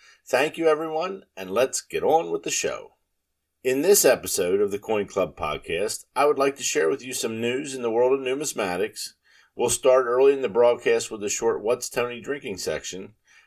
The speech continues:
a review of the Whitman Publishing's Guidebook to United States Coins and Why You Should Own One, a quick section on where do you buy and sell coins, a deep dive into Canada and its numismatic history, a quick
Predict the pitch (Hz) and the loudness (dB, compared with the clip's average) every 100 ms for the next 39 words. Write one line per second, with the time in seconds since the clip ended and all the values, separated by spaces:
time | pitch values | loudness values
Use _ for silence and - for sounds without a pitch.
0 | - 107 123 120 127 151 123 120 117 110 | 0 2 2 0 0 2 2 2 2 4
1 | 139 143 143 135 139 127 131 - 127 117 | 4 2 -6 -2 0 2 2 0 -6 -6
2 | 117 113 131 - 127 - 120 107 104 110 | 0 2 2 0 -4 -4 -10 -6 -4 -2
3 | 123 120 120 120 - - 131 104 98 113 | -2 -4 -6 -6 -10 -2 0 2 0 -6
4 | - 95 95 101 104 110 180 - 85 82 | -10 -8 -2 0 0 -2 -2 0 2 0
5 | 78 71 65 80 98 _ _ _ _ - | -4 -8 -10 -12 -16 _ _ _ _ -8
6 | 107 - 160 160 151 139 - 135 127 113 | -6 0 0 2 0 0 -2 -8 -4 -4
7 | 110 107 123 117 110 117 160 104 92 90 | 0 2 2 0 -8 -8 -2 0 0 -4
8 | - 87 80 - 82 82 98 127 - _ | -2 -2 -2 -6 -8 -6 -8 -10 -14 _
9 | _ _ _ _ _ 110 104 151 - 135 | _ _ _ _ _ -8 -6 -8 0 4
10 | 117 127 135 - 123 113 107 - 139 123 | 6 6 4 0 -8 -8 -8 -4 -2 0
11 | 104 101 113 113 101 95 - 113 131 117 | 0 0 -2 -4 -4 -4 -6 -6 -4 -4
12 | 104 107 120 - 123 - 76 73 92 _ | -4 -4 -2 0 0 0 -8 -10 -12 _
13 | _ _ _ _ _ 110 110 - 160 | _ _ _ _ _ -6 -4 2 2